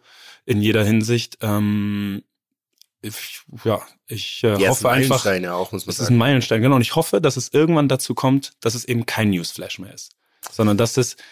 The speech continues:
Speaker 1: einfach egal ist, dass es gar nicht mehr thematisiert wird, weil es einfach eh wurscht sein soll, was man ist, wem man liebt, was auch immer. Das, ähm, ja,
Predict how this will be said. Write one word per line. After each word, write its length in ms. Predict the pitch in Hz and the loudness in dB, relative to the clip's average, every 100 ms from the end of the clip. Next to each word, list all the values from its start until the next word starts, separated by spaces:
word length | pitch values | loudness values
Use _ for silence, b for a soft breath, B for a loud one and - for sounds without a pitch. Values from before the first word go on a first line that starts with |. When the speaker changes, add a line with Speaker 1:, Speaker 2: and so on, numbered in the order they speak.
| B | B
Speaker 1:
einfach 360 | 123 135 143 123 | 0 0 0 0
egal 400 | 139 143 156 190 | 0 2 2 2
ist, 260 | 90 - 117 | -2 -4 -4
dass 140 | 117 | -2
es 220 | 123 - | -4 -2
gar 140 | 127 131 | 2 2
nicht 160 | 131 | 2
mehr 140 | 127 113 | 0 0
thematisiert 600 | 123 117 113 107 135 139 | 0 0 0 0 0 2
wird, 180 | 123 113 | 0 2
weil 80 | 117 | 0
es 80 | - | 0
einfach 360 | 117 117 107 - | -6 -6 -8 -4
eh 280 | 117 123 107 | 0 0 2
wurscht 300 | 127 131 - | -2 -2 -4
sein 240 | 104 98 | -4 -4
soll, 400 | 95 107 113 120 _ b b b b b _ _ _ _ _ _ - | -4 0 0 -2 _ b b b b b _ _ _ _ _ _ -4
was 220 | 110 123 | -2 0
man 140 | 110 | 0
ist, 340 | 113 104 - 104 | 0 -4 -2 2
wem 120 | 117 | 4
man 160 | 110 | 4
liebt, 480 | 101 107 110 - - - _ _ _ 117 | 2 -2 -4 -8 -16 -18 _ _ _ -2
was 200 | 120 127 | 0 2
auch 140 | 107 | 0
immer. 380 | 113 101 98 - - | 0 0 0 -6 -4
Das, 240 | 110 - | -4 -2
ähm, 460 | 117 101 101 98 95 - | 0 2 0 -2 -6 -6
ja, 180 | 95 | -6